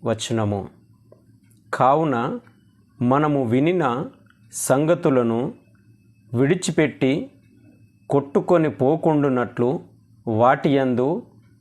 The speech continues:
మరి విశేష జాగ్రత్త కలిగి ఉండవలెను." ఈ మాటలను బట్టి ఈరోజు ఈ సర్వ సృష్టిలోని సర్వ మానవాళి పట్ల దేవుని ఉద్దేశము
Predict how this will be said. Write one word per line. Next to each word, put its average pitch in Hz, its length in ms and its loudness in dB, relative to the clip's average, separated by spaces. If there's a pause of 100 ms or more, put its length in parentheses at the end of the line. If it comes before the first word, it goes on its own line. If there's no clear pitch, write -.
(120)
మరి 127 260 2
విశేష 160 560 0 (840)
జాగ్రత్త 135 920 2 (520)
కలిగి 135 480 0 (120)
ఉండవలెను." 117 840 0 (680)
ఈ 135 140 2
మాటలను 147 640 0
బట్టి 123 560 0 (560)
ఈరోజు 156 800 2
ఈ 139 180 2
సర్వ 151 460 2
సృష్టిలోని 143 960 0 (520)
సర్వ 170 580 2
మానవాళి 156 680 2
పట్ల 139 580 2
దేవుని 143 520 0
ఉద్దేశము 135 880 0